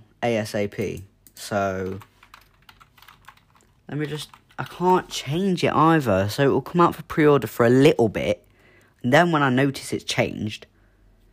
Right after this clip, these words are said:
'cause the pre-order was yesterday, but it's not out yet. It's not out for pre-order.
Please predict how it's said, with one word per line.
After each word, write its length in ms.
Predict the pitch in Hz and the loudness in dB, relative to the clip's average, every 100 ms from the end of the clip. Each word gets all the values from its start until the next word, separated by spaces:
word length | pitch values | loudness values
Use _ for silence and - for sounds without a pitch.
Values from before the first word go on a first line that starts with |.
| _ _ | _ _
'cause 140 | _ 127 | _ -10
the 80 | 123 | -8
pre-order 400 | - 160 147 120 | 0 2 4 2
was 180 | 113 | 0
yesterday, 480 | 113 117 - - 90 92 | -2 -4 -6 -4 -4 -4
but 140 | 107 | -6
it's 100 | - | -4
not 120 | 123 | -2
out 200 | 104 85 | -2 -4
yet. 240 | 73 85 - _ _ - | -6 -10 -12 _ _ -14
It's 100 | - | -6
not 140 | 110 | -4
out 100 | 101 | -4
for 80 | 95 | -10
pre-order. 480 | - 98 95 85 | -10 -6 -6 -8